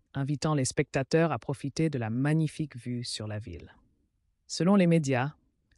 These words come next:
la cérémonie sera non seulement célébrée dans le stade, mais dans toute la ville, un festin pour tous les citoyens. Il a été particulièrement souligné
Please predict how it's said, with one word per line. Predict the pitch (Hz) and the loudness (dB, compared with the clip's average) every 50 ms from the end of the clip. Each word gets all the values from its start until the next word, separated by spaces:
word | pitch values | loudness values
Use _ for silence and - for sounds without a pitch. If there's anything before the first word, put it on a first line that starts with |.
| _ - | _ -6
la | 147 139 | -4 -2
cérémonie | - - 156 156 160 160 156 156 165 170 185 180 | 0 0 2 4 4 4 4 4 4 2 2 2
sera | - - 143 131 127 127 | 0 0 0 0 0 2
non | 139 151 165 160 | 2 2 2 2
seulement | - - 143 139 151 147 147 147 | 2 2 2 2 2 2 2 0
célébrée | - - - 131 135 131 123 131 139 156 160 147 | 0 0 0 0 0 0 0 0 2 2 2 2
dans | 127 110 | 0 -4
le | 101 101 | -4 -6
stade, | - - - - 135 139 156 165 175 190 _ _ _ _ _ _ _ _ - | -6 -4 -2 0 2 2 2 0 -2 -4 _ _ _ _ _ _ _ _ -8
mais | 127 123 | -6 -6
dans | 113 104 104 - - | -6 -6 -8 -8 -8
toute | - - 208 - - | -4 -4 -4 -4 -4
la | - 117 | -6 -6
ville, | 113 113 98 92 90 90 87 - _ _ _ _ _ _ _ - | -6 -6 -8 -8 -8 -8 -12 -14 _ _ _ _ _ _ _ -10
un | - 120 - | -10 -10 -8
festin | - - 156 143 - - 156 160 160 | -4 -4 -4 -4 -2 -4 -6 -6 -6
pour | - - - - | -8 -12 -16 -16
tous | _ - - 180 | _ -8 -6 -4
les | 170 151 | -2 -2
citoyens. | 135 - - - - - 104 101 90 82 80 _ _ _ _ _ _ _ _ _ _ _ _ _ _ _ _ _ _ _ _ _ _ _ _ _ _ _ _ - | -4 -4 -8 -10 -10 -8 -8 -8 -8 -10 -14 _ _ _ _ _ _ _ _ _ _ _ _ _ _ _ _ _ _ _ _ _ _ _ _ _ _ _ _ 0
Il | 156 151 151 | 4 6 6
a | 151 | 6
été | 156 - 165 156 | 6 6 4 2
particulièrement | - - 190 - - - 254 - - 196 170 170 156 156 160 156 156 | 6 4 4 4 4 0 -2 0 2 4 6 6 6 6 4 4 2
souligné | 147 - - 165 151 139 143 143 147 143 147 156 175 - | 2 2 0 0 0 2 2 2 2 2 2 0 0 -4